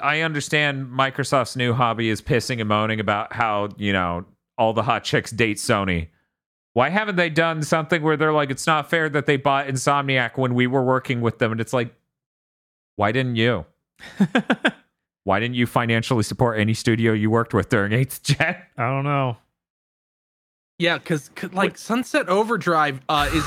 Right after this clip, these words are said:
Speaker 3: does not have, uh, a plethora of money in it.
Speaker 2: N-, no, Dan, that was the gen they were buying really, really bad indie studios and trying to get them to <laughs> crank out big games. 'Cause they bought, like, the guys who did State of Decay,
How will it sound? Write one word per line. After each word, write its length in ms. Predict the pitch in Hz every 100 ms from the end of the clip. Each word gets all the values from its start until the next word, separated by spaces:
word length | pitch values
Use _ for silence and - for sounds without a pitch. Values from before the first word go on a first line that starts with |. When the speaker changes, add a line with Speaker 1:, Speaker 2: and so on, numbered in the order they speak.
| -
Speaker 3:
does 180 | 165 147
not 300 | 180 208 180
have, 400 | 175 175 160 143
uh, 320 | 147 143 135 - _ _ -
a 80 | 180
plethora 720 | - - 262 - 254 220 202
of 280 | 175 160 147
money 500 | 165 202 147 123 127
in 120 | 120
it. 300 | 113 - - _ _ _ _ _ _ _ 165
Speaker 2:
N-, 320 | 175 196 135
no, 140 | 156 180
Dan, 340 | 143 131 123
that 120 | 139
was 140 | 196 190
the 80 | 165
gen 240 | 151 151
they 80 | 151
were 220 | 143 208
buying 440 | 147 131 117 120 127
really, 380 | 127 156 170
really 360 | 160 139 143 160
bad 520 | 143 139 147 135 131 -
indie 300 | 156 165 151
studios 640 | - 139 123 120 120 117 135
and 140 | 123
trying 260 | 160 143 143
to 60 |
get 200 | 135 143
them 100 | 156
to 80 | 170
<laughs> 80 | -
crank 260 | 180 156 -
out 200 | 147 139
big 200 | 147 127
games. 500 | 147 143 120 127 - _ _ _ _ _ _ _ _ _
'Cause 120 | 127
they 100 | 131
bought, 320 | 117 131 139
like, 180 | 143 120
the 60 | 127
guys 240 | 127 120
who 60 | 127
did 60 |
State 200 | 117 123
of 80 | 120
Decay, 560 | 120 - 110 101 95